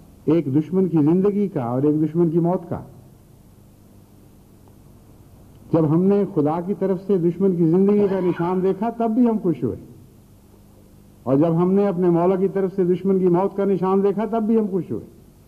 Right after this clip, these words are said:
अल्लाह ताला की नुसरत के निशान पर हम खुश हैं, किसी की मौत और जिंदगी से हमारी खुशियों का कोई ताल्लुक नहीं। इसके बरअक्स,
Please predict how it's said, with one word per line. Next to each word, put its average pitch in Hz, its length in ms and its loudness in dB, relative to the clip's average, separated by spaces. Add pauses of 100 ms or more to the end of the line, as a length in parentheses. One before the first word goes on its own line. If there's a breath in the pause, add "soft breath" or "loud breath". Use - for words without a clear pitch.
(1700)
अल्लाह 190 180 2
ताला 202 240 2
की 170 140 -2
नुसरत 240 540 0
के 196 120 2
निशान 175 420 -2
पर 175 140 -2
हम 165 160 0
खुश 151 260 -2
हैं, 135 180 0
किसी 156 220 -2
की 147 140 0
मौत 160 280 0
और 160 120 4
जिंदगी 180 400 2
से 92 300 -6 (340)
हमारी 139 200 2
खुशियों 135 340 -2
का 123 80 -2
कोई 127 180 -2
ताल्लुक 92 360 -8
नहीं। - 100 -16 (2250)
इसके 165 240 0
बरअक्स, 190 380 -4